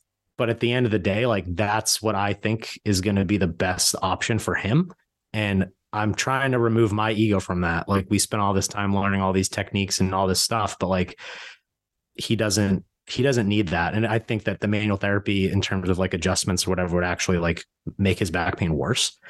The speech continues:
Um, so I, I think that they're, like, you know, training can be rehab and rehab can be training. Um, and having, like, a really good, like, understanding of basic training principles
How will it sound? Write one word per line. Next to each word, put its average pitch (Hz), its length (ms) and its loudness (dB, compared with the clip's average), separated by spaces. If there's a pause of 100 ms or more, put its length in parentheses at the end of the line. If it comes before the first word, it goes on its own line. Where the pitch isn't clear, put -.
(540)
Um, 95 560 -2
so 117 360 0
I, 123 220 -2
I 117 120 0
think 147 280 -2
that - 140 -2
they're, 113 420 2 (160)
like, 104 240 -2 (380)
you 117 80 -2
know, 104 140 0
training 113 440 0
can 104 240 0
be 110 320 0 (400)
rehab 117 480 0
and 98 100 0
rehab 98 320 0 (140)
can 110 160 -4
be 98 80 0
training. 135 540 -2 (180)
Um, 92 260 0
and 101 120 2
having, 104 320 -2
like, 101 140 0
a 95 60 0
really 98 480 2 (440)
good, 101 380 0
like, 95 200 0
understanding 98 640 0
of 82 200 -4
basic 95 440 0
training 95 320 0
principles 135 540 0